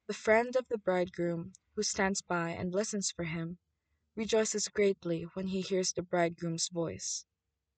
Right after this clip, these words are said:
This, then, is my joy, and it is complete.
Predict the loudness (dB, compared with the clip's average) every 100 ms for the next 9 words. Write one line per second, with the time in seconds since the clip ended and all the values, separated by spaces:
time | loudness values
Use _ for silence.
0 | _ _ _ _ _ _ _ 4 4 4
1 | -2 -2 -2 -6 -10 -8 -4 0 2 2
2 | 0 -4 -8 -12 _ _ _ _ -8 -6
3 | 0 0 2 0 -2 -4 -4 -8 -8 -10
4 | -16